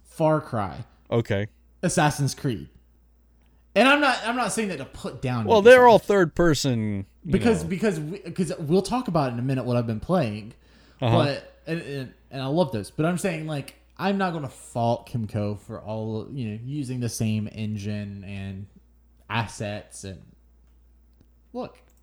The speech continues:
Speaker 1: if it works, it works. Go for it, Kimco, you know? I don't
Speaker 2: Okay.
Speaker 1: have to buy and enjoy the games, but
Speaker 2: I mean, in, in all honesty, this one looks the most appealing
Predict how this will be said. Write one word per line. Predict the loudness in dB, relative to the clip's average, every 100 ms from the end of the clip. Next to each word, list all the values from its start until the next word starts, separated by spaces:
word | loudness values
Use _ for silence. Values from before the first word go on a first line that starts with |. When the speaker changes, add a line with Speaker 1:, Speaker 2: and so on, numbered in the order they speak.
| _ _ -14
Speaker 1:
if | -12
it | -12
works, | -10 -10 -10 -12
it | -12
works. | -12 -14 -18 -20 -20 _ -4
Go | -2
for | 0 -2
it, | -4
Kimco, | -10 -20 -20 -20
you | -18 -16
know? | -14 -18 _ _ -20 -20 -20 -20 _ _ _ _ _ _ _ _ _ -2
I | 2
don't | 4
Speaker 2:
Okay. | 4
Speaker 1:
have | 2
to | -2
buy | -4 -2 -2
and | -4
enjoy | -8 -10 -12
the |
games, | -12 -12 -10 -10 -10
but | -8 -8 -10 -20 -20 -20 -6
Speaker 2:
I | 0
mean, | 0 0 0
in, | -2 0
in | 2 2
all | 4 4
honesty, | 4 4 2 -2 -2 -2 _ _ _ -16
this | -10 0 4 4 2
one | 0 0 -2
looks | -4 2 2 2 -4
the | -2 0
most | 2 0 -4
appealing | -16 -16 -8 -2 0 2 0